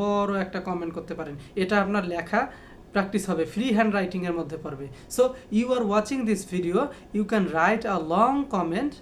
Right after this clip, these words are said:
and good comment after watching this video and it will be, uh, a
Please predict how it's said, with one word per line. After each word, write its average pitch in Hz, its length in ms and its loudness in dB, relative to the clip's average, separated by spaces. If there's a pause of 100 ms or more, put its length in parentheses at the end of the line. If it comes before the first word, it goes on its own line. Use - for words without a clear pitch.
(220)
and 185 120 2 (220)
good 320 160 0 (160)
comment 202 360 0 (260)
after 190 200 -2 (140)
watching 240 340 0
this 190 120 -2 (100)
video 185 200 0 (380)
and 185 100 2 (180)
it 220 160 -4
will 233 160 0 (120)
be, 202 100 0
uh, 185 840 -4
a 185 40 -6